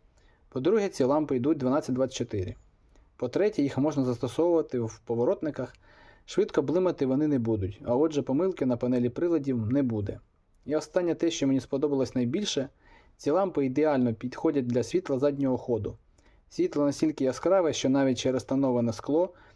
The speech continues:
ви будете бачити, що робиться за авто. На цьому гарні якості закінчуються.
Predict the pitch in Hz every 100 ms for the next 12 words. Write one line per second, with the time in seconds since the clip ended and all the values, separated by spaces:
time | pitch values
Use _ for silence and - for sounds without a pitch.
0 | _ - 127 127 120 120 135 180 - 120
1 | - 127 147 147 135 120 113 123 107 104
2 | 95 - _ _ _ _ - - - -
3 | 135 - 202 190 185 - - 135 147 147
4 | 135 156 139 - 123 123 123 110 - 123
5 | - -